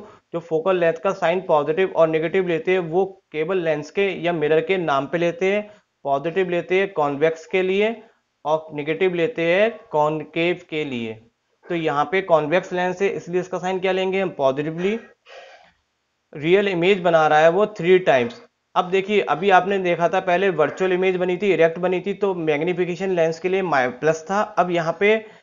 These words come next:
रियल इमेज कह रहा है तो इसका मतलब जो, अ, मैग्नीफिकेशन होगा वो आपका किस में होगा, नेगेटिव में। तो यहाँ पे जो थ्री टाइम इमेज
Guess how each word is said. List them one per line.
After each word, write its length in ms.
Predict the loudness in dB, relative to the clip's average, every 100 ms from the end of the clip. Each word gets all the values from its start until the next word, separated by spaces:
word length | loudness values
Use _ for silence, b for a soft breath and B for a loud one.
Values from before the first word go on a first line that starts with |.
| _ _
रियल 360 | -14 -4 0 2
इमेज 240 | 2 0
कह 160 | 0 0
रहा 120 | 2
है 60 | 2
तो 180 | 2 -2
इसका 300 | -2 0 2
मतलब 400 | 2 0 -2 0
जो, 120 | -2
अ, 320 | -2 -2 -2
मैग्नीफिकेशन 720 | 0 -2 -4 -4 -4 -4 -4 -2
होगा 240 | 0 2
वो 220 | 2 2 2
आपका 320 | 2 0 -4
किस 240 | -4 -6
में 80 | -4
होगा, 180 | 2 2
नेगेटिव 460 | 2 -2 -2 -2
में। 260 | -2 -4 -4
तो 80 | -4
यहाँ 240 | -4 -4
पे 120 | -2
जो 100 | -2 -2
थ्री 240 | -4 -2
टाइम 240 | 0 0 -2
इमेज 400 | -6 -4 -4 -6